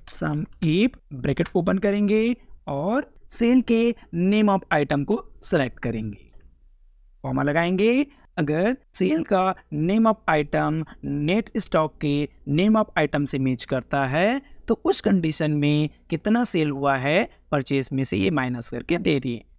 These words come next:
इसलिए यहाँ पर हम जे फ़ोर टाइप करेंगे। इसकी वैल्यू अगर मैच होता है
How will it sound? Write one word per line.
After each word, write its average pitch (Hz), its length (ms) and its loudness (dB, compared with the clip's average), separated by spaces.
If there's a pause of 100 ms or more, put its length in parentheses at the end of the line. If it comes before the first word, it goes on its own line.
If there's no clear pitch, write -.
(100)
इसलिए 220 300 2
यहाँ 196 220 0
पर 170 120 2
हम 151 340 -2 (260)
जे 139 200 0
फ़ोर 196 340 0 (380)
टाइप 135 240 -6
करेंगे। 175 580 0 (240)
इसकी 170 240 -2
वैल्यू 151 380 -2
अगर 147 200 -2
मैच 131 280 -2
होता 147 240 -2
है 190 280 0